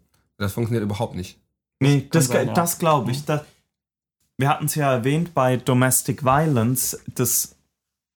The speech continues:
Speaker 2: nee, nee, nee, nee, nee.
Speaker 3: Not approved.
Speaker 1: Rookie Mistakes.
Speaker 3: Ähm, okay, ähm, dann nächstes Album, beziehungsweise Soundtrack, ähm, Ghost Dog, The Way of the Samurai,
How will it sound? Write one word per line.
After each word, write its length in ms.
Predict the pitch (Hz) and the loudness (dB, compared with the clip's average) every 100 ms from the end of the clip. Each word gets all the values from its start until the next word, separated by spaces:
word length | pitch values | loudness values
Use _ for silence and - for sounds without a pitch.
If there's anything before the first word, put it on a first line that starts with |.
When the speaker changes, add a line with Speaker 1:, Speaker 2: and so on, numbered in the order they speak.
| _ _ _ _ - | _ _ _ _ -2
Speaker 2:
nee, 160 | 127 | 0
nee, 120 | 117 107 | 2 0
nee, 140 | 104 | 0
nee, 140 | 104 | -2
nee. 160 | 107 - - _ _ _ | -4 -8 -12 _ _ _
Speaker 3:
Not 160 | 113 110 | -2 -2
approved. 420 | - 110 101 - - - _ _ _ _ _ _ _ | -4 -6 -6 -16 -20 -20 _ _ _ _ _ _ _
Speaker 1:
Rookie 240 | 139 151 135 | -4 -2 -2
Mistakes. 560 | 117 - 120 117 113 117 | -4 -2 -2 0 -2 -2
Speaker 3:
Ähm, 280 | 120 120 - _ _ _ _ _ _ _ - _ | -4 -6 -10 _ _ _ _ _ _ _ -18 _
okay, 300 | - 127 120 104 - - | 0 4 4 2 -6 0
ähm, 540 | 120 117 117 117 117 - | 2 4 4 4 2 0
dann 280 | - 123 120 | 2 2 4
nächstes 380 | 135 151 - 135 | 4 4 0 0
Album, 460 | 131 135 160 185 160 | 2 4 6 6 4
beziehungsweise 640 | 135 147 147 131 127 120 | 2 6 6 6 2 2
Soundtrack, 680 | - 127 147 131 147 - - - | 2 2 4 2 0 -4 -16 -2
ähm, 460 | 113 110 110 113 110 _ - - | 2 4 4 2 -2 _ -20 -2
Ghost 280 | 123 143 - | 0 0 2
Dog, 320 | 120 143 - _ _ _ _ | 0 0 -8 _ _ _ _
The 80 | 113 | 2
Way 160 | 120 123 | 4 2
of 80 | - | 2
the 80 | |
Samurai, 540 | 120 131 139 117 135 | 2 4 6 4 2